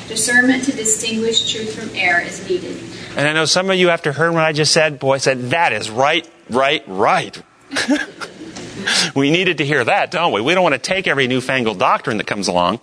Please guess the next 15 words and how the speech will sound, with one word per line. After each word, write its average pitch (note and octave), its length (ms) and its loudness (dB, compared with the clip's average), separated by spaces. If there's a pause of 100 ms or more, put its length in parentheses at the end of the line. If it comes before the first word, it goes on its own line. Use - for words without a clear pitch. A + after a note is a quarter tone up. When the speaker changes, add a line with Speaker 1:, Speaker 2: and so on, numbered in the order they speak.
(280)
Speaker 2:
Let F#3+ 100 2
me G#3+ 100 4
ask F3 220 2
you E3 60 2
a - 20 -8
question. - 460 -2 (1040)
What C#3 200 0
determines C#3+ 520 0
whether A2+ 200 2
a G#2+ 60 2
doctrine G#2+ 400 0
is F#2 140 2
new A#2 160 4
or F#2 80 2
not? F2+ 300 -8